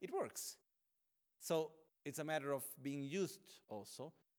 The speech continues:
but important things that should help us to keep our back straight, okay? So the first part, which is the legs, if we sit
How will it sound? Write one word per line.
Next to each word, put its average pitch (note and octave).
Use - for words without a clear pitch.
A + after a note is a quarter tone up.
but C3+
important F#3+
things E3
that C#3+
should -
help D#3
us C#3+
to C#3+
keep -
our B2
back G2
straight, -
okay? B2+
So C#3+
the B2+
first A3
part, D3
which C#3+
is B2
the C3
legs, C#3
if C3+
we D#3
sit G#3+